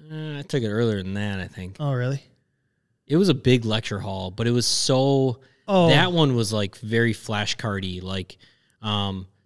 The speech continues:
Speaker 1: this is what itis always means. This is
Speaker 2: Yeah.
Speaker 1: what endo always means. This is what, you know, that kind of stuff. Um, really honing in on, like, why Latin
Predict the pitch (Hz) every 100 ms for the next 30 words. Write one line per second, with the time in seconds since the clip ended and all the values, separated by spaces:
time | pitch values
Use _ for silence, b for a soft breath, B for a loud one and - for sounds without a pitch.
0 | - 127 - 113 101 90 - 113 117 104
1 | - - 101 98 - 95 87 87 - 107
2 | 123 120 143 113 135 135 113 123 120 104
3 | 101 101 98 92 104 92 92 - 110 123
4 | 110 107 110 107 - - - _ _ -
5 | 120 107 - 120 117 110 143 143 - 160
6 | - b b b b b _ _ - 120
7 | 113 110 101 98 - - 123 143 220 196
8 | 135 151 147 123 110 117 120 110 110 107
9 | 101 95 - _ _ _ _ 101 98 104
10 | 110 120 104 95 98 107 135 147